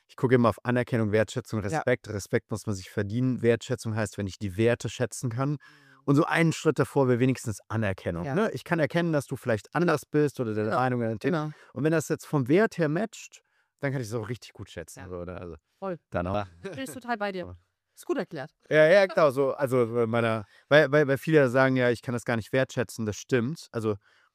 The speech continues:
Speaker 1: zum Beispiel, wenn jemand bei uns in der Company raucht, kann ich auch nicht wertschätzen. Das ist nicht mein Wert, aber ich kann's anerkennen, ne?
Speaker 2: Mhm.
Speaker 1: Ich kann verstehen, dass die Person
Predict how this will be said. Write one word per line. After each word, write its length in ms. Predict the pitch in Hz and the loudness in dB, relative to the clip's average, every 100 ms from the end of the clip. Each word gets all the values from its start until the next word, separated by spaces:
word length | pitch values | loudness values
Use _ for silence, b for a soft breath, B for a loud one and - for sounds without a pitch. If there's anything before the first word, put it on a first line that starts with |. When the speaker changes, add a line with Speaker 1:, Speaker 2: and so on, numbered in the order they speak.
| _ | _
Speaker 1:
zum 120 | - 117 | -8 -4
Beispiel, 120 | 123 | 0
wenn 80 | 120 | 0
jemand 260 | 117 113 | 0 0
bei 80 | 117 | 0
uns 140 | 117 - | -2 -2
in 60 | |
der 60 | 107 | -6
Company 320 | - 110 107 | -6 -6 -4
raucht, 240 | 98 107 - | -2 -2 -4
kann 100 | 104 | -6
ich 60 | |
auch 80 | 107 | -4
nicht 140 | 104 90 | -6 -6
wertschätzen. 600 | 85 - 85 - 104 107 | -10 -8 -10 -8 -8 -8
Das 180 | 90 - | -14 -12
ist 80 | |
nicht 220 | 98 95 - | -10 -8 -6
mein 160 | 92 | -2
Wert, 320 | 101 101 110 - | 2 2 0 -4
aber 120 | 107 | -6
ich 80 | 127 | -4
kann's 160 | 180 190 | -4 -2
anerkennen, 540 | 208 131 - 87 82 | 0 -2 -4 -10 -8
ne? 240 | 110 165 - | -6 -6 -10
Speaker 2:
Mhm. 320 | _ 135 _ | _ -20 _
Speaker 1:
Ich 40 | - | -10
kann 100 | 113 | -8
verstehen, 420 | 117 - 156 170 | -8 -2 0 0
dass 120 | 139 | -2
die 60 | 107 | -6
Person 540 | 113 104 151 160 151 | -6 -4 -2 0 -2